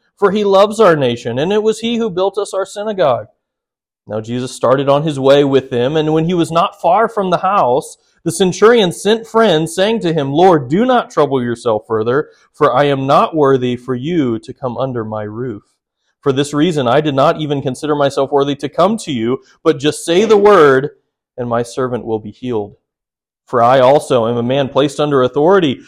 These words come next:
with soldiers under me, and I say to this one, 'Go,' and he goes, and to another, 'Come,' and he comes, and to my slave, 'Do this,' and he does it.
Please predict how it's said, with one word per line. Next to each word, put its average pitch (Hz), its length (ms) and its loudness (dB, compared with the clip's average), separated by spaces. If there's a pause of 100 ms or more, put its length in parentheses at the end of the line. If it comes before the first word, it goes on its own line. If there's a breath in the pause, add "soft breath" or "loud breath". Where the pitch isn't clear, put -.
(140)
with 143 120 -2
soldiers 156 380 0
under 139 220 2
me, 151 260 -2
and 143 100 2
I 127 100 0
say 160 240 -2
to 143 100 -6
this 156 220 -4
one, 135 240 -4
'Go,' 156 320 2
and 135 100 -4
he 123 60 -8
goes, 160 320 2
and 143 120 -8
to - 80 -8
another, 151 240 0
'Come,' 190 340 -2
and 135 100 -6
he 127 80 -8
comes, 170 340 -2
and 135 100 -10
to 139 60 -20
my 135 140 0
slave, 165 400 -2
'Do 165 160 -2
this,' 190 340 2
and 135 140 -10
he 131 100 -8
does 160 300 2
it. 120 200 -6